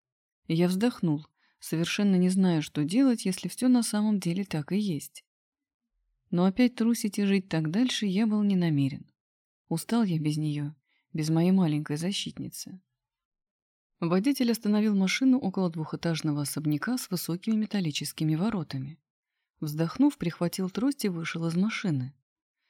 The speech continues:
Внутри всё сжалось от ожидания, волнения и тревоги. Расправил плечи и позвонил в домофон. «Кто там?» — услышал я женский голос. «Мне нужна Федора Сергеевна Романова», —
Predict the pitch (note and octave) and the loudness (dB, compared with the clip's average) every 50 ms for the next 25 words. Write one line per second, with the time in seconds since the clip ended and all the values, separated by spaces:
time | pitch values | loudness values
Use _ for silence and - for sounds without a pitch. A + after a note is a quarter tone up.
0 | _ _ _ _ E3+ D#3 D#3+ E3+ F3 A3 A#3+ C4+ B3+ - - A#3+ A3+ G#3 F#3 F#3 | _ _ _ _ -4 0 0 2 2 2 2 0 0 0 -2 -2 -2 0 0 0
1 | G#3+ A3 G#3+ G3 - - F3+ - E3 D#3+ D#3+ D#3+ D3+ D#3+ G#3+ B3+ C4 B3+ B3 A#3+ | 2 2 0 0 -2 -4 -4 -4 -4 -2 -2 -2 0 0 2 4 4 4 4 2
2 | G#3 E3+ E3 E3 D#3+ D3+ D3 C#3 C3+ C3+ C#3 C#3 D3 C#3+ D#3 D3+ - - G3 G#3 | 0 0 0 2 2 4 4 2 2 2 2 0 0 -2 -4 -8 -4 -4 -4 -2
3 | G#3+ F3+ D3+ C3+ - A2+ C#3+ - _ _ _ _ _ _ _ _ _ _ _ _ | -2 -4 -4 -6 -8 -12 -14 -16 _ _ _ _ _ _ _ _ _ _ _ _
4 | _ _ _ E3 D#3+ E3 D#3+ - - F3 E3+ D#3 D3+ D3 D3 - F3 A#3+ C#4 C4+ | _ _ _ -4 -2 -2 -2 -2 -2 0 0 0 0 -4 -4 -2 0 0 0 0
5 | - - A#3+ B3 - F#3 - E3 D3 D3 D3+ D3+ D3 D3 C#3+ C#3+ D#3 D3+ D3+ D#3+ | 0 -4 -4 -6 -6 -6 -6 -6 -2 0 0 2 2 2 0 0 0 0 0 0
6 | E3+ - - D3+ C#3 D3+ D#3 - _ _ _ _ _ _ _ _ _ _ _ _ | -2 -4 -8 -10 -10 -10 -12 -16 _ _ _ _ _ _ _ _ _ _ _ _
7 | _ _ _ _ - - - C4+ C#4 C4 - G3 E3 D3 D3 D#3 _ _ _ _ | _ _ _ _ -18 -4 0 0 2 2 0 0 -4 -4 -6 -10 _ _ _ _
8 | _ _ _ _ _ _ _ - G3 G3+ - G3+ F#3 - - D#3+ D#3+ D#3+ E3+ E3+ | _ _ _ _ _ _ _ -10 -10 -6 -4 -4 -2 -2 -2 -4 -2 -2 -2 0
9 | E3+ E3+ D3+ - - - F3+ G#3 F#3+ E3 D3 D3 C#3+ - - - _ _ _ _ | 0 -2 -2 -2 -4 -6 -4 -4 -2 -4 -6 -6 -10 -16 -20 -20 _ _ _ _
10 | _ _ _ _ _ _ _ _ _ _ _ - E3+ F3+ F#3+ G#3 G#3 G3+ G3 A3+ | _ _ _ _ _ _ _ _ _ _ _ 0 2 4 4 4 4 4 4 4
11 | A#3+ A3+ - G#3+ G3 A3 A3+ G#3+ F#3+ - - F3 E3+ - G3 G3+ G3 F3+ F3 E3 | 4 4 2 2 2 2 2 2 2 2 0 -2 0 2 2 2 4 4 4 4
12 | E3 F3+ F#3+ G3 F#3+ E3 C#3 C3 B2+ C3+ C3 C#3 | 4 4 4 4 4 4 2 2 0 -2 -6 -10